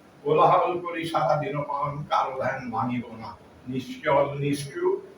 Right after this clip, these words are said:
আপনার মনে পুরিব একাকী গন্ধ বিদুর ধূপ।" আর একটা এমনি কবিতা বলি, আমার যতদূর মনে পড়ে,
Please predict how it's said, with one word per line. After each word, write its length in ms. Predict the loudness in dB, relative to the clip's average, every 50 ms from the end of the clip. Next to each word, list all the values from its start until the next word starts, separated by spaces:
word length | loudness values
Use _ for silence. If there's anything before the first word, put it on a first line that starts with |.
| -20 -20 -20 -20 -14 -4 0
আপনার 640 | 2 4 4 4 2 2 2 4 4 4 2 0 -2
মনে 200 | -2 -2 -2 -2
পুরিব 540 | -4 -4 -4 -4 -4 -2 -2 0 0 0
একাকী 500 | 0 0 -2 -2 -2 -4 -4 -6 -12 -14
গন্ধ 460 | -12 -6 -4 -2 -2 -2 -4 -8 -10 -10
বিদুর 400 | -10 -12 -10 -12 -12 -12 -12 -14
ধূপ।" 400 | -14 -16 -20 -20 -20 -18 -18 -18 -18 -20 -20 -20 -20 -20 -20 -20 -20 -20 -20 -20 -20 -20 -20 -20 -20 -20 -20 -20 -20 -20 -20 -20 -20 -20 -20 -20 -20 -20 -14 -4
আর 160 | 2 4 4 4
একটা 200 | 4 4 4 4
এমনি 320 | 4 4 4 2 0 -2
কবিতা 440 | 0 0 0 0 2 4 4 4 6
বলি, 440 | 6 4 4 4 4 4 2 0 -2 -6 -12 -14 -10 -10 -10 -10 -12 -18 -18 -20 -20 -20 -20 -20 -20 -20 -20 -20 -20 -20 -20 -20 -20 -20 -20 -20 -10 -4
আমার 420 | -2 0 2 2 2 2 0 0
যতদূর 500 | 0 0 0 0 0 0 0 2 2 2
মনে 280 | 2 4 4 4 4 4
পড়ে, 400 | 4 4 4 4 4 4 2 0